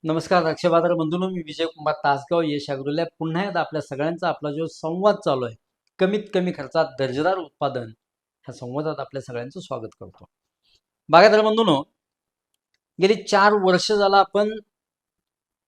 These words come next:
कमीत कमी खर्चात पण दर्जेदार उत्पादन ह्या विषयावर संवाद साधतोय. आपण सर्व बागायतदार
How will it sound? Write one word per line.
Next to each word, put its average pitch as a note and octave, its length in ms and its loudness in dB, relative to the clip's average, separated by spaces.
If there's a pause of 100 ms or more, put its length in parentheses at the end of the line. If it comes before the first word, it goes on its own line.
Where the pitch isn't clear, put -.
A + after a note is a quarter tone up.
(440)
कमीत B3 220 6 (100)
कमी A3+ 240 2
खर्चात D3+ 400 0 (1700)
पण C4 200 2
दर्जेदार G#3+ 400 6
उत्पादन C3+ 600 -2
ह्या D#3 120 0
विषयावर D#3+ 320 -4
संवाद C#3 360 -6
साधतोय. D#3+ 460 -6 (680)
आपण E3 220 -8
सर्व G#3 400 0
बागायतदार C3 520 -2